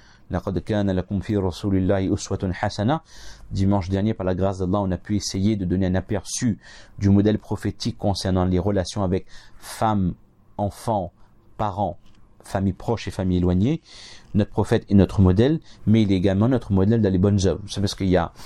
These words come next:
Hein, je veux pas ouvrir de, de, de, une énième parenthèse. Il y a malheureusement des personnes qui vont dans des extrêmes.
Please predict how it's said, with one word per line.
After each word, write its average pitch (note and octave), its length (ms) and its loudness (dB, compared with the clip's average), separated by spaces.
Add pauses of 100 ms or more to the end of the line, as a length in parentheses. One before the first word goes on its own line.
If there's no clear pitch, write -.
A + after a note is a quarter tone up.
(720)
Hein, A2 100 -2
je E2+ 120 0
veux D#2+ 100 0
pas A2 100 0
ouvrir G2 280 2
de, E2 340 4
de, C2 260 -2
de, C#2 440 0 (100)
une F#2+ 140 2
énième G#2 280 2
parenthèse. G2 600 -2 (340)
Il G2+ 80 -4
y F#2+ 140 2
a F#2 360 0
malheureusement G#2 880 0
des F2 160 0
personnes A#2+ 460 -4
qui G#2+ 120 -8
vont G#2+ 180 0
dans G2+ 100 2
des F#2 200 2
extrêmes. E2 520 -6